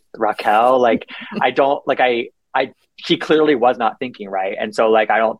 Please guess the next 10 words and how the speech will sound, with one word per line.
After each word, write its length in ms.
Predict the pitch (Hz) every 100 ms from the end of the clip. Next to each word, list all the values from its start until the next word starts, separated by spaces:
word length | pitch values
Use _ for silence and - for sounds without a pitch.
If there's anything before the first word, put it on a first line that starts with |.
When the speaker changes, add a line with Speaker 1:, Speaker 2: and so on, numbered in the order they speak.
| -
Speaker 1:
I 100 | 113
think 160 | 127
that 140 | 117 107
that 240 | 110 107
informs 500 | 110 104 110 104 104
the 100 | - -
fact 260 | 107 101 -
that, 120 | 110
like, 160 | 101 -
he 600 | - 135 147 160 175